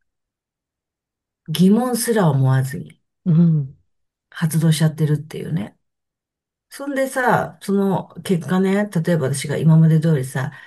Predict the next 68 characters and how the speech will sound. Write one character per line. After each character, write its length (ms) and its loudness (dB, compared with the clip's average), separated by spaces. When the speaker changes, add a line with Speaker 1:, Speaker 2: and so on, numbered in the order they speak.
Speaker 1:
「そ 220 -4
ん 160 0
な 120 -12
遅 240 -8
く 100 -14
ま 160 -4
で 140 0
仕 180 -4
事 260 -8
し 80 -10
て 140 -14
る 140 -8
か 160 -2
ら 160 0
よ」 360 -2
Speaker 2:
う 40 -10
ん。 40 4
Speaker 1:
な 360 2
ん 40 -6
て 80 -2
批 160 0
判 160 -2
的 160 -2
な 80 -2
こ 60 -2
と 80 -4
言 160 -4
っ 20 -16
た 100 -8
と 60 -10
す 160 -6
る 60 -8
じ 120 -8
ゃ 100 -8
ん。 120 -16
Speaker 2:
う 140 0
ん。 240 -2
Speaker 1:
そ 100 -8
し 120 -10
た 120 0
ら 80 2
息 220 0
子 120 -10
は 100 4
嫌 180 4
な 120 -2
気 120 -4
持 100 -4
ち 60 -6
す 160 -6
る 80 -6
じ 140 -8
ゃ 60 -8
ん。 140 -14
Speaker 2:
う 80 2
ん。 200 -4
Speaker 1:
ね。 320 -6
っ 1300 -20
て 100 6
い 60 10
う 80 4
こ 100 4
と 100 6
で 120 4
し 100 -4
ょ？ 300 -6
Speaker 2:
う 100 4
ん。 400 4